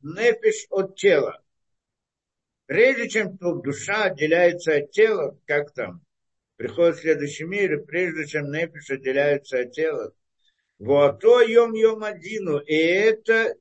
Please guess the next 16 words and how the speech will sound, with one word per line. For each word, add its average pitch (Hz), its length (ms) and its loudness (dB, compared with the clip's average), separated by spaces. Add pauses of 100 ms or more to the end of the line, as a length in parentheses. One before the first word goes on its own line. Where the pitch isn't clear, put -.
(440)
день, 214 400 2
день 196 300 -2
суда. 180 600 -2 (2000)
Да, 151 160 -2
что 143 180 -6
тогда 123 300 -6
книги 202 400 -6
открыты 165 540 0
над 143 220 -2
ним. 131 160 -10
То 160 80 2
есть 151 120 -2
над 170 180 -4
человеком 202 640 2
происходит 185 720 -4 (500)
суд. 139 480 -6